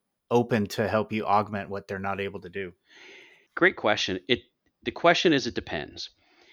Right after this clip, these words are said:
Speaker 2: If you have a, if you have a, a search agency who sort of rules the roost, and runs the show, and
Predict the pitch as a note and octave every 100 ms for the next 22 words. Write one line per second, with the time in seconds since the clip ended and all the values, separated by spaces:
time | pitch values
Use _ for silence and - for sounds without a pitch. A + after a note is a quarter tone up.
0 | - _ C#3 A#2+ C3+ F#3 G3+ F3+ - C3
1 | G2 D3+ F#3 E3 C#3+ B2 A2+ - A2 -
2 | B2+ - A2 G#2+ G2 G2+ - G#2 G2 G2+
3 | - - - A#2+ - A#2+ A2+ G2 G#2+ G#2+
4 | - G#2 G2+ F#2+ F2 - - - _ _
5 | _ _ _ A#2 G#2+ A2+ A2 - G#2 -
6 | A2 G2 F#2 G2 - - _ _ G#2+ G#2+
7 | G#2 G#2 G2+